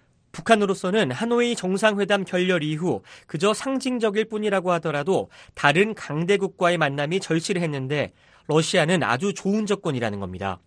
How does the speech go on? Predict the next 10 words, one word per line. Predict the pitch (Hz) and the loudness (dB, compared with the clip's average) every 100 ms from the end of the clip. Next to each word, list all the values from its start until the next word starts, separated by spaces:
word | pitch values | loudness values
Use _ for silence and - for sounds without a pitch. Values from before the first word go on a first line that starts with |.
| _ _ _ _ _ _ _ _ _ | _ _ _ _ _ _ _ _ _
방송은 | - 180 180 214 160 | 0 0 2 2 2
러시아가 | 113 165 - 165 135 95 - | 2 0 2 0 2 -2 -4
북한과의 | - 208 196 185 202 | -4 0 2 4 2
대화를 | 165 160 190 180 | 2 0 2 0
통해 | 170 160 175 - - - | -2 -2 -2 -2 -8 -16
지역의 | - - 185 180 202 | -4 2 2 4 4
안정화를 | 123 147 160 196 170 185 170 | 4 2 0 0 0 2 0
이루려고 | 165 202 202 180 190 | 0 0 0 0 0
한다고 | 185 151 95 110 | -2 -4 -4 -4
평가했습니다. | - 220 220 165 - 110 95 101 | -4 -2 0 0 -2 -8 -4 -6